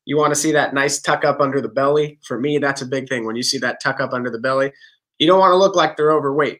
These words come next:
'cause definitely when they're running, uh, the, for the first time, you want them to be dead fit. Uh, you know, not all horses are gonna be running against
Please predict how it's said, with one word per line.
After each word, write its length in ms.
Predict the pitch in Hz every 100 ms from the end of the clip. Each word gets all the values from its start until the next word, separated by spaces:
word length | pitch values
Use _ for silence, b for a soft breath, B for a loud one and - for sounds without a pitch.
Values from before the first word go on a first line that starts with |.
| _
'cause 140 | 139
definitely 340 | 127 156 160 160
when 140 | 143
they're 160 | 139 139
running, 320 | 151 143 135
uh, 300 | 139 135 131 - _ _ _
the, 240 | 143 143 147
for 100 | -
the 60 | 170
first 340 | - 156 151
time, 320 | 170 160 147 143
you 160 | 143 147
want 260 | 139 139 135
them 180 | 127
to 100 | 127
be 180 | 131 131
dead 220 | 131 127
fit. 300 | - 139 135 - _ _ -
Uh, 260 | 107 104 101 -
you 80 | 120
know, 180 | 113 - _ _ _ _
not 200 | 139 156
all 140 | 170 160
horses 260 | 170 160
are 80 | 160
gonna 80 | 151
be 100 | 156
running 220 | 156 156
against 380 | 156 151 -